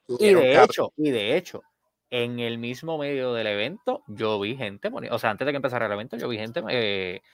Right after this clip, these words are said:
Speaker 2: gente de iwa poniendo sillas en ringside todavía. Añadiendo sillas.
Speaker 1: Sí, eh, yo creo que el evento estaba empezando, ready para empezar, y todavía había fila.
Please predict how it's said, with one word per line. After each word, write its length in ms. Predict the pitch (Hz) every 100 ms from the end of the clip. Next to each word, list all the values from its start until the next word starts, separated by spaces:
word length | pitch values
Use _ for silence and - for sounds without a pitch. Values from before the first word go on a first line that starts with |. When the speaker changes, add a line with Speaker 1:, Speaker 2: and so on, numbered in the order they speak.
| _
Speaker 2:
gente 260 | 110 104 139
de 80 | 117
iwa 180 | 131
poniendo 300 | 220 160 120
sillas 260 | 107 113 101
en 80 | 107
ringside 360 | 107 104 107 98
todavía. 320 | 101 80 85 _ _ _ _ _ _ _ _ 127
Añadiendo 560 | 135 135 123 147 156
sillas. 240 | 123 98 - - _ _ - - -
Speaker 1:
Sí, 140 | 151
eh, 120 | 170 - 139 -
yo 100 | 135
creo 140 | 143 170
que 120 | 156
el 80 | 143
evento 340 | 139 143 185
estaba 360 | - 180 185 185
empezando, 960 | - 180 165 185 180 170 135 135 131
ready 220 | 135 143 156
para 120 | 160
empezar, 260 | 160 156
y 40 | 147
todavía 280 | 123 117 131
había 180 | 147
fila. 320 | - 110 101